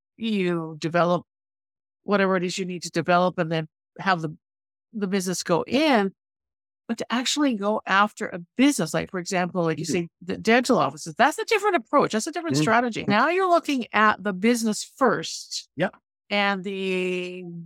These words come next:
Speaker 1: real estate second. It,
Speaker 2: No,
Speaker 1: because you
Speaker 2: they're
Speaker 1: need
Speaker 2: actually not buying the real estate. So they're,
Speaker 1: Okay.
Speaker 2: they've got a, they've got a lease for the real estate for this office for the next twenty years. This dental office has got a lease set up.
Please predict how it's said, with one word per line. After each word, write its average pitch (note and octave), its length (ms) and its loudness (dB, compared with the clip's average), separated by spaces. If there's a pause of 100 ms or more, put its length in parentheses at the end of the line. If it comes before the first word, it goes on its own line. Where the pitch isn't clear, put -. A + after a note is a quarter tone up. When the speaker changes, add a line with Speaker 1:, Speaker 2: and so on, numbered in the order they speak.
Speaker 1:
real A#3 320 2
estate F#3+ 400 -2
second. G3+ 400 -2
It, - 140 -10 (160)
Speaker 2:
No, E3+ 100 4
Speaker 1:
because F#3+ 160 4
you C4+ 80 4
Speaker 2:
they're B3 40 0
Speaker 1:
need D#4+ 120 0
Speaker 2:
actually D4+ 280 2
not C#4 300 4
buying G3+ 340 0
the D#3 100 -2
real C#3+ 260 -4
estate. F2 480 -8
So E3+ 220 2
they're, C#3 220 2
Speaker 1:
Okay. C3+ 200 2
Speaker 2:
they've D3 220 -8
got G3+ 100 -4
a, E3+ 140 -2
they've D#3+ 160 0
got G3 120 4
a F3 60 6
lease D3 500 -2 (140)
for B2+ 680 4
the A2+ 120 -10
real C3 200 0
estate A#2 600 -4
for B2+ 200 -2
this C3+ 220 4
office D#3 540 2 (180)
for D3+ 120 2
the C#3 60 6
next C#3 200 2
twenty C3+ 260 2
years. A#2+ 420 -4 (300)
This C3 140 -2
dental B2 260 0
office A#2+ 320 -2
has G2 120 -12
got G2+ 180 -8
a - 20 -12
lease F#2 260 -16
set E2+ 220 -8
up. D#2+ 120 -14